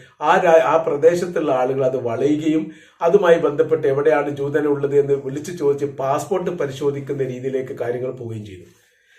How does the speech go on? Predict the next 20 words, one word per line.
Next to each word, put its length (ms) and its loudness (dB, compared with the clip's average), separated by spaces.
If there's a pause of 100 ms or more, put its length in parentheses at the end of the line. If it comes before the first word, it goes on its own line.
(140)
അപ്പൊ 180 6
യഥാർത്ഥത്തിൽ 540 4
എയർപോർട്ട് 560 2
അതോറിറ്റിയുടെ 800 2
പോലും 420 -2
കണ്ണു 280 -2
വെട്ടിച്ചുകൊണ്ട് 800 -4 (280)
ജൂതന്മാരെ 600 2
പിടിക്കാൻ 480 -2
വേണ്ടി 240 -4
വ്യത്യസ്തപരമായിരിക്കുന്ന 1120 -2
ദേശങ്ങളിൽ 460 -2
നിന്നൊക്കെ 360 -6 (280)
ആളുകൾ 480 2
എത്തുന്ന 300 -2
ഒരു 80 -2
പ്രത്യേകപരമായിരിക്കുന്ന 1040 0
സാഹചര്യത്തിലേക്ക് 920 -4 (340)
കാര്യങ്ങൾ 360 0
പോയിക്കൊണ്ടിരിക്കുകയാണ്. 800 -8